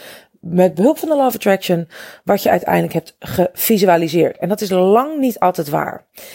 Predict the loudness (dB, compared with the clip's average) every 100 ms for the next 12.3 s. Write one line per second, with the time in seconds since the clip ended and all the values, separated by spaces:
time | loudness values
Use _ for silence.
0 | -20 -20 -20 -6 0 2 4 2 0 0
1 | 0 0 2 2 2 2 2 0 -6 -6
2 | -6 -2 2 2 0 -2 0 2 2 -2
3 | -2 -4 -4 -4 -4 -4 -4 -4 -2 0
4 | 0 0 -2 0 0 -2 -4 2 2 2
5 | -4 -6 -14 _ _ _ _ _ _ _
6 | -20 -20 _ -4 -4 -4 -4 -2 -4 -6
7 | -2 0 0 -2 0 0 -2 -6 -2 -2
8 | 0 -2 -2 _ -20 -20 -20 -20 _ _
9 | 0 0 0 0 2 0 2 0 0 -4
10 | -2 0 2 2 2 0 0 -2 -4 -6
11 | -4 0 2 0 -6 -8 -6 -4 -4 -6
12 | -10 -12